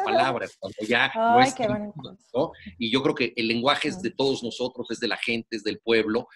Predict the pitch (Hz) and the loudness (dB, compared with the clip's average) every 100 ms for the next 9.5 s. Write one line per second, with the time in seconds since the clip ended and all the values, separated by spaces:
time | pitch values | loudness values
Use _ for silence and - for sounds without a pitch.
0 | - _ 107 127 120 120 113 110 117 110 | -20 _ -8 -4 -4 -2 -2 -2 -6 -6
1 | 131 - 131 135 - 135 135 117 123 - | -6 -2 0 0 0 2 2 0 -2 -6
2 | _ 101 104 104 107 107 110 123 143 139 | _ -10 -6 -2 0 0 -2 0 2 2
3 | 127 120 - - 117 120 104 101 104 110 | 0 -4 -10 -4 -2 -2 -2 -4 -4 -6
4 | - 107 117 110 110 107 117 113 110 - | -6 -4 -4 -4 -8 -8 -6 -4 -4 -8
5 | - 98 101 113 107 113 110 - 101 120 | -16 -14 -8 -6 -2 -2 -4 -6 -4 -2
6 | 127 110 110 98 113 117 117 113 120 123 | -2 -4 -6 -8 -4 -4 -2 -2 -2 -2
7 | 117 101 - 117 113 110 104 110 110 113 | -2 -2 -2 -6 -6 -6 -4 -4 -2 -4
8 | - 101 - - - - 110 107 101 104 | -4 -10 -12 -20 -16 -6 -2 0 0 -2
9 | - 107 101 98 | -6 -4 -2 -4